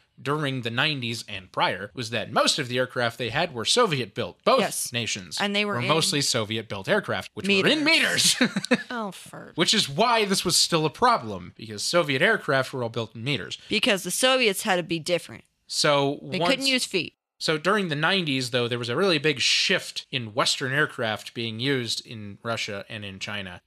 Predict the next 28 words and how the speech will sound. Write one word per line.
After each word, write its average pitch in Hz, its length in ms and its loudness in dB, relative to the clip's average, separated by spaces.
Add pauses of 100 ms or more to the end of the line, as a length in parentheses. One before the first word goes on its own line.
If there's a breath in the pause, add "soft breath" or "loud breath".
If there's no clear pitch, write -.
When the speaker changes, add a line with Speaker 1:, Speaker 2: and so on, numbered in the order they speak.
Speaker 1:
And 123 160 -4
so 117 160 -2
suddenly 180 480 2
there 143 140 2
was 120 120 -2
an 123 80 -4
enormous 156 400 2
problem, 127 520 0
and 120 160 -8
then 110 200 -8
suddenly 123 380 0
they 107 220 -4 (360)
realized, 107 480 -2
"Yes, 117 240 0
we 110 80 -8
have 110 140 -4
to 98 160 -10
agree. 101 280 -10
We're 98 120 -12
gonna 95 140 -10
switch." - 500 -10
Speaker 2:
They're 196 100 0
like, 180 240 0
"Uh-oh. 196 300 4 (300)
Speaker 1:
<laughs> 277 300 -2
Speaker 2:
Hold 254 200 4
up." 196 200 2
<laughs> - 40 -20